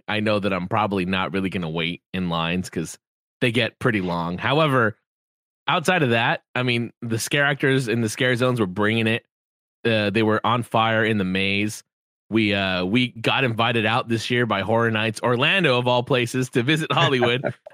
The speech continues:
Speaker 1: Uh, so that was pretty cool. Um, so all in all, though, solid season, man. I had a blast. Um,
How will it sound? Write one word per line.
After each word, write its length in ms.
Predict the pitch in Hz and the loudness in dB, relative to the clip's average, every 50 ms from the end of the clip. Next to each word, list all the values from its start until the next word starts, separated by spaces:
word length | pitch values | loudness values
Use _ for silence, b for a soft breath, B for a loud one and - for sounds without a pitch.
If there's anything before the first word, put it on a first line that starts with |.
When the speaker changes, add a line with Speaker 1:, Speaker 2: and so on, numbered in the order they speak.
| - | -4
Speaker 1:
Uh, 180 | - 120 120 113 | -2 0 0 0
so 140 | 107 - 127 | 0 0 0
that 120 | 139 147 | 0 2
was 120 | 143 135 - | 0 0 0
pretty 200 | - 147 120 110 | 0 0 0 -2
cool. 400 | - - 123 117 113 113 113 - | -2 -2 0 0 2 0 0 -2
Um, 380 | - 110 110 107 104 104 104 101 | 0 0 0 0 0 -2 -4 -4
so 280 | - - 131 123 117 - | 0 0 0 0 0 0
all 300 | - 180 220 214 185 170 | 2 2 2 2 2 2
in 60 | 170 | 4
all, 180 | 175 175 156 | 4 2 2
though, 300 | 127 120 107 104 98 98 - _ _ _ _ _ _ _ - | 2 2 2 0 0 -2 -4 _ _ _ _ _ _ _ -8
solid 400 | - - 247 262 233 156 139 - | -2 0 2 2 2 2 0 -2
season, 400 | - - 147 156 143 123 104 95 | 0 2 2 2 2 0 -2 -2
man. 180 | 92 95 98 | -4 -4 -4
I 140 | 101 127 147 | -4 -4 -2
had 200 | 151 156 151 151 - | -2 -2 -2 -2 -4
a 60 | - | -4
blast. 640 | 127 107 104 110 131 147 156 123 98 - - _ _ - - | -6 -6 -4 -2 0 0 0 -2 -4 -8 -14 _ _ -10 -6
Um, 360 | 101 104 101 98 95 90 95 | -4 -2 -2 -2 -4 -6 -8